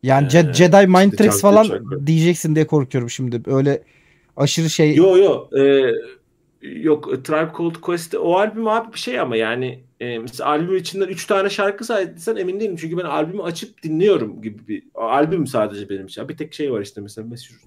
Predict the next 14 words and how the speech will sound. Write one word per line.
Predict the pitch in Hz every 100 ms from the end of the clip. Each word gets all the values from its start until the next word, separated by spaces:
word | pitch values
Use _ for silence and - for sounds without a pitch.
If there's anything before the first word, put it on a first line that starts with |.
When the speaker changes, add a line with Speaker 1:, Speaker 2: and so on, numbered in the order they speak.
| -
Speaker 2:
senaryo | - 123 120 113 110
var. | 202 - _ _ _ - - - _ _ _ -
E, | 123 127 123 117 - _
kesinlikle | - 131 - 190 - 139 120 90 - _ _ _ _
Love | 127 127
and | 123 123
Theory, | 117 107 113 160 -
Tribe | 123 110 110
Called | 113 107
Quest. | - 123 - _ _ _ _ -
Kesinlikle | 143 131 185 208 165
Run | 160 165
the | 175
Jewels. | 156 170 165 170 -